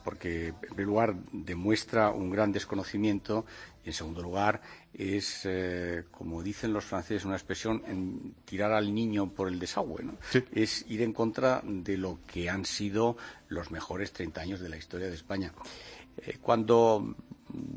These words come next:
Speaker 1: yo me dedicaba a temas europeos y tenía que explicar, mm,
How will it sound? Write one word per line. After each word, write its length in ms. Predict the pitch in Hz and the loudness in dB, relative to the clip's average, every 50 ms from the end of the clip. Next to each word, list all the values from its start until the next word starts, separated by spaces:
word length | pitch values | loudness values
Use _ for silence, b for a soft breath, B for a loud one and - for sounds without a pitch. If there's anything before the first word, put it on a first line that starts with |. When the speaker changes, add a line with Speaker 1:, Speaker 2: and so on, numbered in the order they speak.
| - - - | -8 -8 -4
Speaker 1:
yo 120 | 101 107 110 | -2 -2 0
me 120 | 110 120 | 2 4
dedicaba 360 | 120 117 117 - 123 117 110 104 | 2 2 6 8 8 8 8 6
a 60 | - | 4
temas 300 | 117 104 101 98 - - | 4 2 2 2 2 2
europeos 640 | 95 92 92 90 - 175 185 175 147 147 - - | 2 2 2 4 6 6 8 8 8 6 4 2
y 460 | 98 87 85 80 82 - - - - - | 2 2 2 0 0 -2 -6 -10 -16 -8
tenía 420 | - - 78 90 95 104 107 104 - | -4 -2 0 2 4 4 4 2 2
que 540 | - 98 92 92 92 90 87 87 87 85 | 0 0 2 2 2 0 0 -2 -2 -2
explicar, 680 | 85 82 - - - 90 90 - - 101 110 113 110 101 - | -4 -4 -6 -6 -6 -6 -2 2 4 4 4 4 2 0 0
mm, 380 | - 123 117 107 107 104 101 | -2 -2 -2 -2 -2 -4 -6